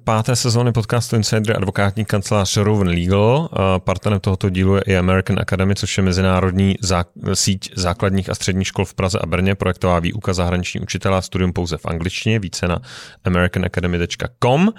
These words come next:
Celý díl opět a pouze a jedině na Patreonu a Gazetistu a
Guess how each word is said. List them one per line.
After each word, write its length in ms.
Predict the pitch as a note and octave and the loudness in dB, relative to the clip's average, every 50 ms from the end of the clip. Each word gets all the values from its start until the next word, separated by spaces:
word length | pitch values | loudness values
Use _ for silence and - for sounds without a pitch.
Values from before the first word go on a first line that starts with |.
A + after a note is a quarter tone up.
| - - - - - - - - - - - - - - _ _ | -8 -20 -20 -20 -18 -18 -18 -18 -20 -20 -20 -20 -20 -20 _ _
Celý 300 | - - F3 F#3 F#3 E3+ | 0 2 2 2 4 4
díl 320 | C3+ B2+ B2+ C3 C#3+ - - _ | 4 4 4 2 2 0 -2 _
opět 480 | - B2+ B2 - D#3 D3 C#3+ C#3+ C#3+ - - - - | 0 0 2 2 2 2 2 0 -2 -8 -18 -6 -6
a 60 | - | -2
pouze 420 | - A2+ A2+ A2 G2+ G#2+ A#2 A2 - - _ - | 2 2 2 4 4 4 2 2 2 -2 _ -2
a 60 | G#2 F#2+ | 0 2
jedině 440 | F#2 F#2 F2+ G2+ G2+ G2 F#2+ F#2+ - | 2 2 2 4 4 4 4 2 0
na 160 | - F#2+ F2 | 0 -2 -2
Patreonu 600 | E2+ F#2+ F#2 - G#2 G#2 G2 G2 G2 G2 - - | 0 -2 -2 0 0 2 2 2 2 0 0 -2
a 160 | F2 E2 - - - | -2 -4 -4 -6 -6
Gazetistu 680 | G2+ G2 F#2+ G2 G#2+ G#2 B2 A2+ - - C3 C3+ C3+ - - _ _ | -4 -2 0 0 0 -2 -2 -4 -2 -2 0 -2 -2 -2 -6 _ _
a 360 | G2 F#2+ F#2 F#2 F2+ F2+ F#2 | 0 2 2 4 4 2 2